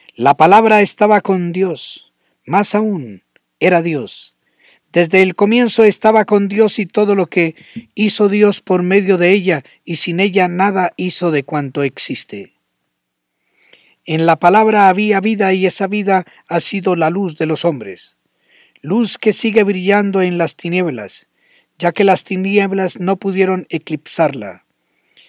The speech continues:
Enviado de parte de Dios, vino un hombre que se llamaba Juan. Vino para ser testigo, para dar testimonio de la luz,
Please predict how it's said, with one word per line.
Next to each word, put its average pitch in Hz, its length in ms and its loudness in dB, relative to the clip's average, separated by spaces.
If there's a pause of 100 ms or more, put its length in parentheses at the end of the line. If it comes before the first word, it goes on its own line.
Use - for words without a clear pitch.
(300)
Enviado 202 580 2
de 190 120 2
parte 202 400 0
de 190 140 2
Dios, 202 320 0
vino 202 240 -2
un 202 180 0
hombre 196 320 0
que 165 140 -10
se 160 160 -8
llamaba 170 340 0
Juan. 156 440 -4 (960)
Vino 208 320 -2
para 202 240 4
ser 214 240 0
testigo, 185 640 -4
para 170 280 2
dar 196 200 0
testimonio 190 720 -4
de 175 120 0
la 165 100 2
luz, 190 300 -6